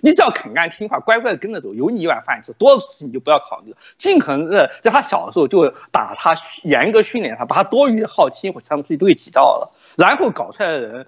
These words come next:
就培养出来的人，就渐渐淘汰产出来的人，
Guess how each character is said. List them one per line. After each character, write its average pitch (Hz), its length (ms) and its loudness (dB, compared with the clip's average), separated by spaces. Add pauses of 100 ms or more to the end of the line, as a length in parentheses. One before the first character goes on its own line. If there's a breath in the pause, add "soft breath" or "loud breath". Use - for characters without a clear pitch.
(220 soft breath)
就 - 100 -14 (100)
培 170 160 0
养 220 140 4
出 - 120 -8
来 143 100 -2
的 120 60 -6
人， 113 160 -10
就 165 60 -4
渐 202 240 0
渐 139 200 -6
淘 - 240 -4
汰 165 160 -2
产 - 400 -20
出 165 60 -8
来 151 60 -2
的 123 80 -6
人， 120 120 -12